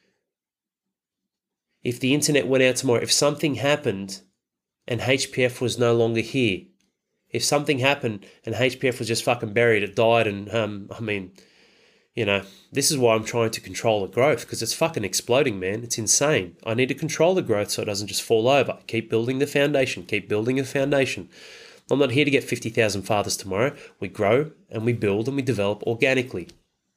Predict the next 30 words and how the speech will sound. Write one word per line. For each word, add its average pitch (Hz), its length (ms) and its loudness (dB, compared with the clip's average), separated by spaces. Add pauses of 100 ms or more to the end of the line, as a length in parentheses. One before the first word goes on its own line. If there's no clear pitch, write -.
(240)
And 113 120 -4
we 113 80 2
help 123 200 0
the 117 60 -2
man 110 260 4
when 110 120 0
he's 131 380 0
ready, 90 220 0
when 95 160 -8
he 139 180 0
wants 135 240 0
to - 60 -12
turn 117 140 0
his 101 120 -2
life 101 260 -4
around, 92 160 -10
which 95 160 -14
means 117 400 2 (260)
we 107 80 -6
don't 107 220 0
dilute 120 320 2
the - 40 -6
service, 120 480 0
which - 160 -12
means 104 200 -4
the 107 60 -4
value 110 380 2
is 98 140 -2
fucking 113 420 -6
epic. - 420 -4